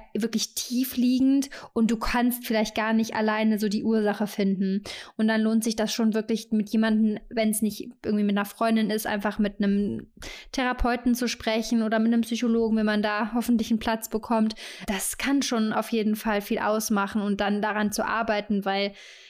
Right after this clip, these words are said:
ja, man braucht natürlich ein anderes Ventil, aber langfristig solltet ihr auf jeden Fall überlegen, dass ihr da irgendwie eine Lösung findet, wie ihr da rauskommt,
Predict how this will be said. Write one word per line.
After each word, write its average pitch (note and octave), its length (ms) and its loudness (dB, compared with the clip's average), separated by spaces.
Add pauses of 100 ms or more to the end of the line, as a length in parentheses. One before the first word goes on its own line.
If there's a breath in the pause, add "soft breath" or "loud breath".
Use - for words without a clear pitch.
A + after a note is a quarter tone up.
(160 loud breath)
ja, G3 320 0
man A3 360 0
braucht A#3+ 240 0
natürlich A3+ 260 2
ein A3 60 0
anderes G#3+ 280 -2
Ventil, A#3+ 600 0
aber G#3+ 220 0
langfristig A3 680 0
solltet G#3 240 -2
ihr G3+ 80 0
auf G#3 80 -6
jeden A3 140 2
Fall G3+ 140 0
überlegen, G#3 440 0
dass G#3 160 -6
ihr G3 80 -8
da G3 500 0
irgendwie G#3+ 240 2
eine G3+ 100 2
Lösung G#3 340 0
findet, G3+ 340 -2
wie G3+ 60 -2
ihr F#3+ 80 0
da F#3+ 80 -2
rauskommt, G3+ 760 -2